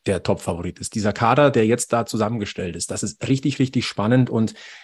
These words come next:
Henrik, du hast lange Zeit in Dortmund gespielt, hast, glaub ich, da auch noch ein ganz, ganz großes Auge drauf, was sich beim B V B tut. Da warst du auch mit ganz, ganz viel Herzblut dabei. Das habe ich bei deinem,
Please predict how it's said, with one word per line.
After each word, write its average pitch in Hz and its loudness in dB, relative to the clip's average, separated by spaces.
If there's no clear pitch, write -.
Henrik, 131 6
du 120 6
hast 120 2
lange 123 4
Zeit 120 0
in 113 -2
Dortmund 120 2
gespielt, 135 0
hast, 127 0
glaub 123 2
ich, 123 -2
da 120 0
auch 117 -2
noch 120 -2
ein 113 -6
ganz, 139 -2
ganz 127 0
großes 120 -4
Auge 120 4
drauf, 113 2
was 107 0
sich 113 -4
beim 107 -2
B 110 -2
V 104 -2
B 101 -2
tut. 131 0
Da 107 2
warst 104 -2
du 117 2
auch - -4
mit 117 -4
ganz, 131 0
ganz 127 0
viel 117 -2
Herzblut 131 0
dabei. 120 4
Das 123 -2
habe 117 0
ich 110 -10
bei 117 -2
deinem, 110 -2